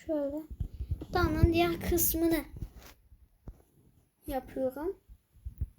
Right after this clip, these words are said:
Şöyle bir şey de olurdu. Heh.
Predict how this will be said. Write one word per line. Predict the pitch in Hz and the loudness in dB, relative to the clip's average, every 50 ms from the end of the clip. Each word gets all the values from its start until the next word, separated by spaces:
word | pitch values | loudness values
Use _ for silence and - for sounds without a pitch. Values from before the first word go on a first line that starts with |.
| - - _ _ _ _ _ - _ _ - - - - _ _ _ - - - - - - - _ - - - - - - | -20 -20 _ _ _ _ _ -20 _ _ -18 -18 -18 -20 _ _ _ -12 -12 -12 -14 -18 -20 -20 _ -16 -14 -14 -14 -10 -6
Şöyle | 320 285 277 285 277 - | -2 0 2 2 2 0
bir | - | 0
şey | - - - 311 311 320 311 320 | -4 -6 -4 -2 -2 -2 0 0
de | 311 | 0
olurdu. | 269 247 240 254 - - - - - 311 339 - - - - - - - - - - - - - - - - - - - - - - - - - - - - - _ - - - - - - - | 0 0 -2 -4 -6 -8 -8 -6 -6 -6 -6 -8 -10 -8 -8 -6 -6 2 4 4 4 4 2 -2 -4 -4 -4 -8 -12 -8 -8 -8 -8 -10 -12 -14 -14 -14 -16 -20 _ -20 -20 -20 -18 -20 -14 -10
Heh. | 175 - | -10 -10